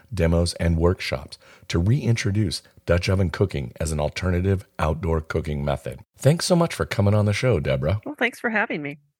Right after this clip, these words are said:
Speaker 1: Yeah, I'm excited. So can you give me a little bit of, uh, background information on your own personal journey into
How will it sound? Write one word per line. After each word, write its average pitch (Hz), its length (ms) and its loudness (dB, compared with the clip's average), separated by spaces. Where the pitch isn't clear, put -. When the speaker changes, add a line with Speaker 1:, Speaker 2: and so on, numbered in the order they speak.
Speaker 1:
Yeah, 107 160 -2
I'm 107 120 -2
excited. 113 500 -4
So 160 280 0
can 139 220 0
you 180 180 0
give 180 240 -2
me 196 100 -2
a 180 80 -2
little 165 200 -2
bit 151 160 -2
of, 143 120 -2
uh, 143 200 -2
background 120 580 -4
information 107 720 -6
on 107 320 -2
your 107 200 0
own 123 240 -2
personal 101 480 -6
journey 98 480 -4
into 92 560 -4